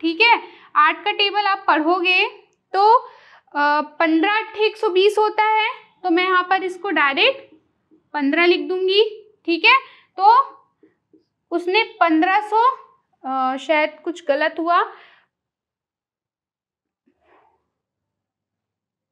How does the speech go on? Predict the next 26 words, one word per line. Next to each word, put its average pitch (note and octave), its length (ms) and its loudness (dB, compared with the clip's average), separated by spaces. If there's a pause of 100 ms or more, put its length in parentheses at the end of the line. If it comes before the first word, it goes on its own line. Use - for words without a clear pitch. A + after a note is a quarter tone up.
(680)
ठीक F#4+ 260 2
है, A4+ 180 4 (160)
पन्द्रह, E4+ 420 -2 (320)
और F4 160 0
ये G4+ 100 2
पन्द्रह F#4 520 -2
मतलब G#4 500 -4
पन्द्रह F4 380 0
into F#4+ 280 -6
हंड्रेड, F#4+ 480 0
ये D#4+ 140 -2
हो D#4+ 160 -4
गया F4 180 -2
पन्द्रह D#4 460 -4
सौ G4 360 -2 (360)
रुपए। C4+ 380 -2 (520)
ठीक F4 180 0
है, C5+ 100 4 (460)
तो F#4 80 -4
इस F#4+ 180 -2
तरह G#4 200 2
से G#4 120 -4
आपने G4 300 0
देखा E4+ 420 0
कि G4+ 160 4
उसने G#4 440 0